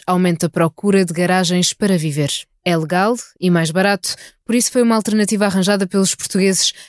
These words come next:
a par com lojas, armazéns ou outros espaços que seja possível transformar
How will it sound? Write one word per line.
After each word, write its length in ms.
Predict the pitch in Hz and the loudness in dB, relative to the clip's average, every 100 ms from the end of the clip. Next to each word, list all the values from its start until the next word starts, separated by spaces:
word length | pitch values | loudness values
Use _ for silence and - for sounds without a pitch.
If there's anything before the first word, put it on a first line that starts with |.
| - | -6
a 40 | |
par 240 | 185 185 180 | -2 -2 -2
com 280 | - 170 | -4 -2
lojas, 580 | 180 214 190 170 165 - | 0 2 0 -2 -2 -2
armazéns 600 | 180 180 190 185 190 180 | 0 0 0 0 0 0
ou 120 | 175 | 0
outros 400 | 208 220 - - | 0 0 -2 -2
espaços 420 | - - 202 - - | -4 -2 -2 -2 -4
que 80 | |
seja 300 | - 190 180 | -2 -2 -2
possível 560 | 185 - - 208 190 185 | -4 -4 -4 -2 -2 -2
transformar 720 | - 233 226 - 202 185 170 | 0 0 0 -2 0 2 0